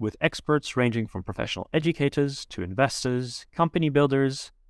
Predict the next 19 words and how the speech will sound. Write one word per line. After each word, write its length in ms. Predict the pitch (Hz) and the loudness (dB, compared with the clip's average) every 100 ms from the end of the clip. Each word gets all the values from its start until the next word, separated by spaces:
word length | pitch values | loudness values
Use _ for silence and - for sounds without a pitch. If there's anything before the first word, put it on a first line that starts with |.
| _ | _
and 160 | 123 117 | 0 0
individual 480 | 107 98 101 98 92 | 2 0 -2 -2 -2
learners. 540 | 87 - - - - _ _ _ _ _ _ _ _ _ _ _ _ _ - | -2 -6 -10 -14 -18 _ _ _ _ _ _ _ _ _ _ _ _ _ -4
The 80 | 139 | 2
way 180 | 196 | 2
we 140 | 247 254 | 4 4
learn 400 | 156 127 131 147 | 6 6 4 0
and 100 | 135 | -2
the 60 | 127 | 2
way 160 | 131 143 | 4 4
we 120 | 143 | 4
work 400 | 110 110 - - | 4 2 0 -10
is 140 | - 107 | -12 -6
changing 340 | - 107 101 | -2 -2 -2
rapidly. 480 | 95 85 - - - - _ _ _ _ - | -4 -6 -12 -14 -14 -18 _ _ _ _ -8
Artificial 480 | - 131 170 175 190 | -2 0 2 2 2
intelligence 500 | 175 143 127 127 127 | 2 4 4 2 0
is 60 | 113 | -2
automating 580 | - 135 139 135 135 139 | 0 2 2 2 2 -2